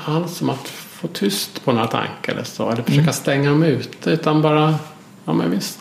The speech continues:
Speaker 1: låt den här tanken vara där nu, men
Speaker 2: Mm.
Speaker 1: kan du ändå göra ingenting med den?
Speaker 2: Mm.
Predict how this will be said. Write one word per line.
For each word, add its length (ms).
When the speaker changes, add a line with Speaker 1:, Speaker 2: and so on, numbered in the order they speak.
Speaker 1:
låt 140
den 100
här 100
tanken 380
vara 160
där 100
nu, 200
men 280
Speaker 2:
Mm. 200
Speaker 1:
kan 260
du 80
ändå 240
göra 240
ingenting 520
med 240
den? 120
Speaker 2:
Mm. 260